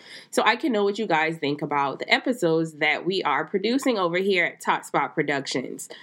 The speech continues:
Again, thank you all for all of the love in the season five finale, Hot Girl Summer series. Like,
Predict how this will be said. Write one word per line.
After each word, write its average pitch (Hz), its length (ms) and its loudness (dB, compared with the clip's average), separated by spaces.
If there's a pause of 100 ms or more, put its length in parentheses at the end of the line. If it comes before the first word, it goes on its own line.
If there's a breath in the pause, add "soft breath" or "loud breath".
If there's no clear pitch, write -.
(220 loud breath)
Again, 220 380 2
thank 233 220 0
you 226 120 -2
all 196 260 2
for 196 120 -6
all 185 240 2
of 180 80 -2
the 160 100 0
love 170 560 0
in 165 160 0
the 160 100 0
season 190 320 -2
five 175 280 0
finale, 175 680 2 (280 loud breath)
Hot 247 360 0
Girl 240 260 0
Summer 226 360 0
series. 226 960 0
Like, 160 400 0